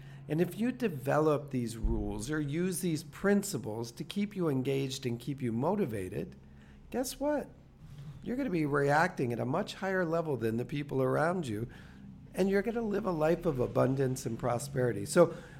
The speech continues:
like I said, we've all got rules, and today let's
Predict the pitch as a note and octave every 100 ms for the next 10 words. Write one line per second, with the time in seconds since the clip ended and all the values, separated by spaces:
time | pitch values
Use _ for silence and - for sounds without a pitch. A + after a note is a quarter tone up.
0 | - G3+ G#3+ G3+ - C3+ B2 D#3+ E3+ G3+
1 | A3+ G3+ E3 - A#2 G#2+ A2+ D3+ D#3 D3
2 | D3 - G3 G#3+ A#3 G#3+ A3 - -